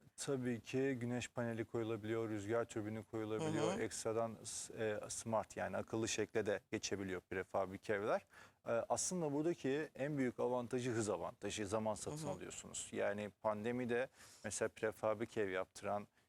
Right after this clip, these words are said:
Speaker 1: kişi şunu söyleyebiliyor rahatlıkla. "Ya," diyor, "ben," diyor,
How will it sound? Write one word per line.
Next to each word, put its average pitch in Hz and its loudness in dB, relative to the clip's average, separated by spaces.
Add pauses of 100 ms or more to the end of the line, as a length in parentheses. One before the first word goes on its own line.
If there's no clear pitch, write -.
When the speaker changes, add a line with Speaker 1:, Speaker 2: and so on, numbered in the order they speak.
(120)
Speaker 1:
kişi - 0
şunu 110 -4
söyleyebiliyor 92 -2
rahatlıkla. 104 0 (380)
"Ya," 107 2
diyor, 98 -2 (140)
"ben," 117 0
diyor, 117 -2